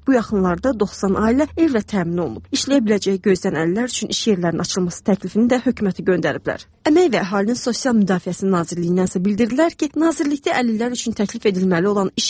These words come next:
yerləri kvotası sayı müəyyən edilib. Hazırda kvota ilə işə götürülən əlillərin sayı çox olmasa da, gözdən əlillər da daxil olmaqla bütün əlillər üçün bu kvotanın artırılması planlaşdırılır. İşləmək qabiliyyətində olan gözdən əlil gənclər isə hələ ki vaxtlarını bir otağa yığışıb dərdləşməklə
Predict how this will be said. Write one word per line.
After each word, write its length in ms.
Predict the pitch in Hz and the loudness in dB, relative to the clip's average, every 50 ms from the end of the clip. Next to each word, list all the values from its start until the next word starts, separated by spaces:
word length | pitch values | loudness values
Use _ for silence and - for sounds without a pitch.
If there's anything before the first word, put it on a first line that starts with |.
| - 226 | 0 0
yerləri 260 | 196 180 180 170 185 - | 2 2 0 -2 -2 -4
kvotası 560 | - 226 233 262 277 - 240 - - 233 208 - | -4 -2 -2 -2 0 -2 -4 -2 -2 -4 -4 -4
sayı 320 | - - - 294 285 320 294 277 | -8 -4 0 0 2 4 4 4
müəyyən 360 | 247 202 180 170 175 180 190 175 | 4 2 2 0 0 0 -2 -2
edilib. 260 | 175 175 - _ _ _ | -4 -6 -8 _ _ _
Hazırda 420 | - 302 302 294 302 254 320 320 | -2 -2 -2 -2 -2 -2 -2 -4
kvota 400 | 302 - 277 262 311 302 - 277 | -4 -4 -2 -2 -2 0 0 0
ilə 120 | 233 202 - - | 0 0 0 -2
işə 160 | - - 240 214 | -4 -4 -2 -2
götürülən 400 | 233 - - 196 202 202 220 233 | -4 -2 -2 -2 0 0 0 2
əlillərin 480 | - 214 208 208 202 196 190 196 226 214 | 2 2 2 4 4 2 2 0 -2 -4
sayı 200 | - - 208 220 - - | -4 -4 -4 -4 -4 -6
çox 120 | 254 - - 311 | -8 -4 -4 0
olmasa 360 | 294 285 269 - - 247 208 | 0 0 0 0 -2 -2 0
da, 100 | 254 294 - - | 0 -2 -2 0
gözdən 400 | - 302 294 285 - 359 339 311 254 | 0 0 0 0 0 0 0 2 2
əlillər 240 | 233 226 226 247 240 196 | 0 0 0 -2 0 -2
da 120 | 185 175 | -2 -2
daxil 300 | 185 180 175 - 220 214 208 | -2 -2 -4 -4 -4 -2 0
olmaqla 400 | 208 226 254 277 277 302 320 320 - - | 0 0 0 0 0 -2 -2 -2 -4 -4
bütün 240 | 285 277 - 311 311 277 | -4 -4 0 0 0 2
əlillər 320 | 226 190 190 233 262 262 262 | 2 2 0 0 -2 -4 -4
üçün 240 | - - 254 214 | -4 -2 -4 -2
bu 100 | 208 - | -4 -6
kvotanın 480 | - - 226 247 247 - 240 220 220 - 202 | -4 -2 -2 -2 -2 0 -2 -2 0 0 0
artırılması 460 | 196 - - 190 175 165 160 - - | -2 -2 -4 -4 -2 -2 -4 -4 -4
planlaşdırılır. 680 | - 196 170 160 147 185 - - - 143 110 - - - - | -2 -2 0 0 0 -2 -4 -4 -4 -4 -2 -2 -4 -2 -2
İşləmək 340 | 294 - 330 320 302 320 302 - 277 | -2 0 2 2 2 2 2 0 0
qabiliyyətində 480 | 254 208 202 208 208 - 214 202 202 | 0 2 0 0 -2 -2 -2 0 0
olan 320 | 220 214 208 208 190 - 190 | 2 2 2 0 -2 0 0
gözdən 380 | 220 202 180 - 202 190 185 | 0 0 2 0 0 0 0
əlil 160 | 175 180 180 - | 0 0 -2 0
gənclər 380 | 214 208 214 - 269 285 285 | 0 0 0 0 -2 -2 -2
isə 160 | - - 262 - - | -2 -4 -6 -4 -2
hələ 180 | 392 339 254 | 0 0 0
ki 140 | - - 185 | -2 -2 -4
vaxtlarını 540 | 180 185 - - 226 220 220 220 254 262 233 - - | -4 -4 -4 -4 -2 -2 0 0 0 0 0 0 -2
bir 140 | 294 302 277 - | -2 -2 -2 -2
otağa 200 | - 185 185 214 | -2 -4 -2 -2
yığışıb 380 | 220 208 190 - - 208 185 - _ _ - | -4 -4 -4 -4 -4 -4 -6 -6 _ _ -2
dərdləşməklə 580 | 277 220 170 156 175 - - 190 185 175 160 | 0 0 0 -2 -4 -2 -2 0 0 0 0